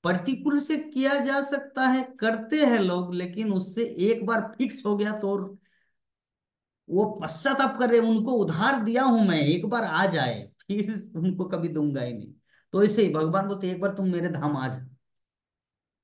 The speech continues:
कहीं नहीं भेजेंगे, तुम्हारे लिए यही पर stock।" तो आप लोग संधारती कब देंगे?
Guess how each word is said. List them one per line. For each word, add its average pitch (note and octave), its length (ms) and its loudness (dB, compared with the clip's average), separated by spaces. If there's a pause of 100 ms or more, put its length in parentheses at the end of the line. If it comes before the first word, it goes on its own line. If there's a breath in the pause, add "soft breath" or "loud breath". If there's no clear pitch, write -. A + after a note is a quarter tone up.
(160)
कहीं F#3+ 180 6
नहीं F3+ 220 6
भेजेंगे, G2 420 -6 (680)
तुम्हारे D#3 320 2
लिए F3+ 120 -2
यही D#3 200 0
पर C3+ 140 -4
stock।" - 340 -14 (4000)
तो E3+ 380 0 (540)
आप D3+ 160 -6
लोग F#3+ 100 -2
संधारती G3+ 580 4
कब G3 260 -2
देंगे? D3 460 0